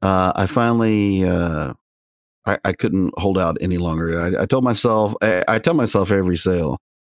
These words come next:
when L A Noire goes on sale, I tell myself all the time, like, "The next time it goes on sale, I'm getting it. The next time I'm," it, so finally, I caved. It was on sale again,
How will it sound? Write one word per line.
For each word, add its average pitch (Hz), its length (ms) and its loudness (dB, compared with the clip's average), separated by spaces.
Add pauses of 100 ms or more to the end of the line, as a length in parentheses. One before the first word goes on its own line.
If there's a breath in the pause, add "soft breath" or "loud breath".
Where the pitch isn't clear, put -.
(100)
when 95 160 0
L 104 200 2
A 101 80 2
Noire 101 520 2
goes 101 320 0
on 95 160 2
sale, 95 380 0 (460)
I - 60 0
tell 120 160 2
myself 101 480 0
all 110 180 2
the 107 60 -6
time, 87 400 0
like, 80 340 -8 (460)
"The 95 80 -4
next - 260 -2
time 110 140 0
it 107 60 2
goes 95 220 2
on 92 80 2
sale, 87 200 0
I'm 85 100 -4
getting 87 240 -4
it. - 160 -14
The - 80 -10
next 120 200 -2
time 107 200 0
I'm," 101 240 0
it, 95 240 -2
so 104 140 0
finally, 107 540 2 (560)
I 104 100 0
caved. 92 480 0
It 71 180 -2
was 92 160 0
on 92 140 2
sale 87 300 0
again, 82 500 -2